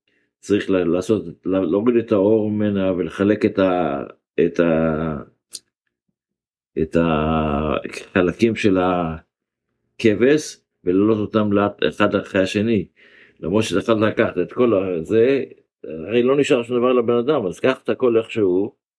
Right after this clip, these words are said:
שרוף אותו למזבח, וזהו, לא. אומרים לך, את העבודה שלך,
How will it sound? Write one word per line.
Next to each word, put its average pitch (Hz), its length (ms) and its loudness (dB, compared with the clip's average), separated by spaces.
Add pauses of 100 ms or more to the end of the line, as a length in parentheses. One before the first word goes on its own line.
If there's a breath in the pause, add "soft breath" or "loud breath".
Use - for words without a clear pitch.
(320)
שרוף 127 280 -2
אותו 117 120 0
למזבח, 95 500 0 (100)
וזהו, 104 360 2
לא. 76 140 -2 (180)
אומרים 76 200 -10
לך, - 80 -16
את 80 160 -6
העבודה 85 720 -2
שלך, 98 300 -2